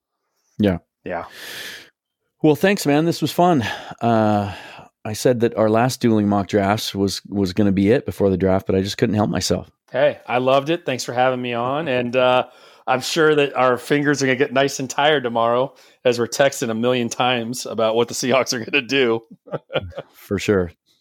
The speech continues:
Speaker 1: All right, man. Well, take care. Uh, say hi to the family and stay safe down there. And, uh, we'll talk to you tomorrow night on draft night.
Speaker 2: All right. You too, brother. Thanks.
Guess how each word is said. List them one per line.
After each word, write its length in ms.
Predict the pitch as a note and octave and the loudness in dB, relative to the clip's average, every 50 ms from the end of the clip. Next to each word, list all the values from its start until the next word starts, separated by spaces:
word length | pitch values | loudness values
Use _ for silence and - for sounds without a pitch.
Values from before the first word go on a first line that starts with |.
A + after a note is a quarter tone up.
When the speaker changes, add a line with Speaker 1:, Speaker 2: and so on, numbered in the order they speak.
| _ _ - | _ _ -10
Speaker 1:
All 80 | - G#2 | -4 -2
right, 160 | A2+ G#2+ G2+ | -2 -2 -2
man. 240 | G2+ G2 G2 F#2+ G2 | -2 -4 -4 -2 -2
Well, 100 | G2+ G2+ | -2 0
take 240 | - - A#2+ A#2+ A#2+ | 2 2 0 2 2
care. 340 | - A#2+ A#2 G#2+ G#2+ A2 - G2 | 2 2 2 2 2 0 0 0
Uh, 320 | G#2 G2+ G2+ G2+ G2 G2 | 2 2 2 2 0 -2
say 180 | F#2+ - A#2 A2 | -2 -2 0 0
hi 80 | A2+ A2+ | 2 0
to 60 | A2+ | 0
the 80 | G#2 G2+ | -2 -2
family 460 | - A#2+ A2+ A2 A2 A2 A2 G#2+ G#2 | -2 0 0 2 2 2 2 0 0
and 100 | G2+ F#2 | -2 -2
stay 220 | - - A2 G#2 | -2 0 0 0
safe 240 | - - A2 G#2 F#2+ | 2 2 0 0 2
down 220 | - G#2+ G2+ G2 | 2 0 2 2
there. 320 | G2+ G2+ G2+ G2 G2 F#2+ - | 2 2 2 2 2 0 -2
And, 300 | - G2 F#2+ F#2 F#2 F#2 | -2 0 0 2 2 2
uh, 160 | F#2 F2+ F2+ F2+ | 0 0 0 -2
we'll 80 | F2+ | -2
talk 220 | F2+ - G2+ G2 - | -2 0 -2 -2 0
to 80 | - | -2
you 40 | G2 | -2
tomorrow 240 | F#2+ F#2+ F#2+ F#2+ F#2+ | 0 0 0 0 0
night 220 | F#2+ F#2+ G2 F#2 | 0 -2 -2 -2
on 80 | F2+ F2 | -2 -4
draft 320 | E2 - F#2 F#2+ F#2+ - | -4 -2 -2 -2 -2 -4
night. 200 | - F#2 F2 D#2+ - _ | -4 -6 -6 -8 -10 _
Speaker 2:
All 120 | - A2+ A#2 | 0 2 2
right. 200 | A#2 A2+ G#2+ G#2+ | 2 2 0 -2
You 100 | A#2+ B2 | -4 -4
too, 180 | - - C3 | -2 -2 -2
brother. 240 | G#2+ A2 G#2+ G2+ G2+ G2 | 0 0 0 -2 -2 -2
Thanks. 400 | - B2 A2+ G2+ - - - | -2 -2 -4 -4 -6 -10 -16